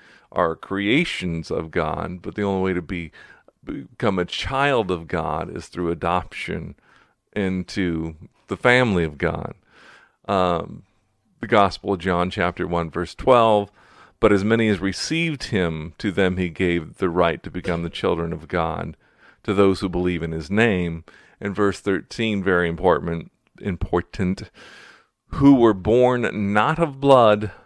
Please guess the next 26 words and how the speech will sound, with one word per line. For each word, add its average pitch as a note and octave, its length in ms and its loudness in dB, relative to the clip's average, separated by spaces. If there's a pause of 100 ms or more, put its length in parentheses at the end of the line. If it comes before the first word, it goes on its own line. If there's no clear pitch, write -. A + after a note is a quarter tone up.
(200)
nor A2 380 6
the A#2 100 2
will G#2+ 240 4
of F#2 100 2
flesh, F2 720 0
nor A#2 340 2
the B2 80 0
will A2 200 4
of F2+ 160 0
man, F2 580 -2 (380)
but G2 140 2
of E2 180 -4
God." E2 580 0 (720)
That A2 200 4
is, G#2 420 0
that F#2+ 420 2
being A2 460 0
w-, F#2+ 540 -8
a - 120 -4
child A#2 600 0
of G2+ 120 -2
God, F2 440 0
being G2 240 -2
in G2+ 120 -4
God's F#2 340 0
family F2 640 -2